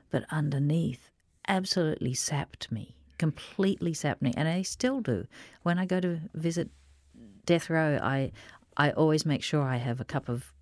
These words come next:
cold <laughs> coffee sitting in my car for when I get out, so I can just stay awake because I'm so drained. And it's knowing where I am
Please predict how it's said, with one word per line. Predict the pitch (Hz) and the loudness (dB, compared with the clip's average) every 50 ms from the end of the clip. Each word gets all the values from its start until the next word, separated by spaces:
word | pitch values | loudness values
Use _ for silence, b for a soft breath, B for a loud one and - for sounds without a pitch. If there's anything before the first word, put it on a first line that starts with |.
| - _ _ _ - | -20 _ _ _ -6
cold | - - 175 175 180 151 - | 4 6 6 6 6 4 0
<laughs> | - | 2
coffee | - 175 143 - - 139 | 4 4 4 4 0 0
sitting | 127 190 180 151 160 160 | 2 4 4 4 4 4
in | 160 156 156 | 4 4 4
my | 151 139 131 | 2 2 0
car | 127 - - 147 147 139 127 120 B B B B B 190 | 0 0 0 2 2 2 2 0 B B B B B -2
for | - 151 | 2 4
when | 143 143 139 139 | 4 6 6 4
I | 139 135 | 4 2
get | 117 143 139 127 | 2 2 2 2
out, | 131 139 135 131 - - B B B B B B B _ - _ _ _ _ _ - | 2 2 2 0 -2 -4 B B B B B B B _ -20 _ _ _ _ _ -2
so | - - 151 | 2 4 4
I | 131 127 | 4 4
can | - 139 131 | 4 0 0
just | 123 - 151 160 - - | 2 0 -2 -2 -2 -2
stay | - - 156 143 139 | -2 -2 0 0 0
awake | 131 131 131 131 143 151 151 - - - - - - | 0 0 0 0 0 0 0 -2 -4 -6 -14 -10 -8
because | - 113 - 117 113 | -8 -4 -4 -2 0
I'm | 120 117 117 113 113 113 110 117 135 - _ _ _ _ _ | 0 0 2 0 0 -2 -2 -4 -8 -12 _ _ _ _ _
so | - - - 151 139 131 | -4 0 2 4 4 2
drained. | 123 - 117 123 131 120 107 92 85 78 - - - B B B B B B B B B B B B B B _ - - | 2 0 0 0 2 0 0 -2 -4 -4 -6 -10 -12 B B B B B B B B B B B B B B _ -2 0
And | 135 135 135 135 131 131 127 127 127 127 123 - - _ _ _ _ _ _ _ _ _ _ | 2 2 4 2 2 2 2 0 0 -2 -4 -6 -10 _ _ _ _ _ _ _ _ _ _
it's | - - 127 117 - - - - - - - - _ _ _ _ | -2 -2 -2 -2 -2 -2 -4 -4 -4 -6 -10 -14 _ _ _ _
knowing | 143 139 135 135 135 135 131 123 113 113 113 117 - - - _ _ | 0 2 2 4 4 4 2 2 2 0 0 -2 -6 -12 -20 _ _
where | 131 131 131 127 127 123 | 0 0 2 2 2 0
I | 117 113 113 | 0 0 0
am | 113 123 131 135 123 101 98 101 120 139 | 0 0 0 0 -2 -2 -4 -6 -8 -10